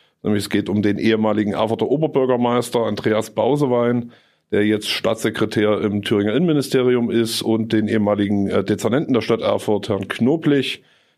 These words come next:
der jetzt Staatssekretär im Infrastrukturministerium ist. Die beiden können sich jetzt freuen. Die sind auf Lebenszeit verbeamtet, haben wahrscheinlich dann auch ausgesorgt bis ans Ende ihrer Tage.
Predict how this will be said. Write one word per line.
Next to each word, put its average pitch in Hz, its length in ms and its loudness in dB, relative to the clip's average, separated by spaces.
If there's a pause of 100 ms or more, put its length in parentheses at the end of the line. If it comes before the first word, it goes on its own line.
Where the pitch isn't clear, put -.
(100)
der 98 180 2
jetzt 110 440 -2
Staatssekretär 98 1040 0
im 92 400 -2
Infrastrukturministerium 113 1500 0
ist. 98 360 -2 (560)
Die 135 80 4
beiden 123 540 2
können 110 180 2
sich 104 100 2
jetzt 117 200 0
freuen. 170 520 0
Die 101 320 2 (140)
sind 107 540 -2 (100)
auf 104 160 -2
Lebenszeit 139 480 2
verbeamtet, 113 680 0
haben 98 460 0 (240)
wahrscheinlich 101 380 0
dann 92 140 -2
auch - 100 -2
ausgesorgt 127 480 0
bis 120 120 -2
ans 110 160 0
Ende 110 180 2
ihrer 107 240 2
Tage. 107 380 2